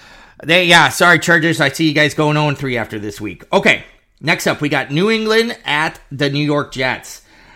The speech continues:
Ah, I think New England is oh and two, but I think they've been sh-, showing a lot better than they have.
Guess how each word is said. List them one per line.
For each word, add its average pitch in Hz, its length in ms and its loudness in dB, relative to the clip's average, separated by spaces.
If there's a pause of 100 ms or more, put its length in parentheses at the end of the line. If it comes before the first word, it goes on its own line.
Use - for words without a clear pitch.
(600)
Ah, - 800 -8 (140)
I 151 160 6
think 160 240 -2
New 160 160 0
England 151 640 0 (600)
is 127 720 0 (100)
oh 190 220 4
and 202 100 -2
two, 175 380 2
but 123 180 -4
I 120 120 0
think 123 180 -8
they've 117 260 -6
been 117 140 -6
sh-, - 280 -16
showing 165 380 2
a 160 40 2
lot 143 180 2
better 135 220 -2
than 123 160 -6
they 120 140 -4
have. 117 440 -6